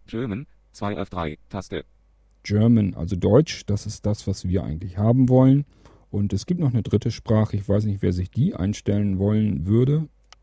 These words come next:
Speaker 1: Hungarian, drei F drei, Taste.
Speaker 2: Ungarisch, ich weiß nicht, wenn ihr das, äh, euch einstellen wollt, macht das.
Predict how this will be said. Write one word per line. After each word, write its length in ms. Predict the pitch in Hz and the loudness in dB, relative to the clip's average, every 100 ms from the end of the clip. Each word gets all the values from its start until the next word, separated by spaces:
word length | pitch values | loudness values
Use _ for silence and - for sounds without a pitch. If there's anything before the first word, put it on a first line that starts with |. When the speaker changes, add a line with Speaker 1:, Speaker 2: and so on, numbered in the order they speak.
| _ - | _ -10
Speaker 1:
Hungarian, 560 | 127 92 98 98 113 - _ | -8 -6 -6 -6 -8 -14 _
drei 180 | - 92 | -8 -6
F 160 | 98 98 | -6 -8
drei, 300 | 87 78 78 _ | -6 -6 -8 _
Taste. 380 | 98 92 85 - _ _ _ - | -12 -8 -10 -10 _ _ _ -4
Speaker 2:
Ungarisch, 680 | 117 113 107 104 101 - | 2 2 2 0 -4 -8
ich 240 | - 113 - | -6 -6 -6
weiß 240 | 82 85 87 | -6 -6 -6
nicht, 160 | - | -6
wenn 100 | 107 | -6
ihr 140 | - 82 | -6 -6
das, 340 | 71 - - - | -8 -10 -14 -8
äh, 320 | 87 85 85 - - | -6 -4 -6 -10 -10
euch 360 | 95 - - - | -8 -8 -12 -4
einstellen 480 | 117 - - 104 | -4 -2 -2 0
wollt, 260 | 104 104 - | 0 0 -2
macht 320 | 92 110 - | -4 -4 -4
das. 380 | 107 107 - | -4 -4 -8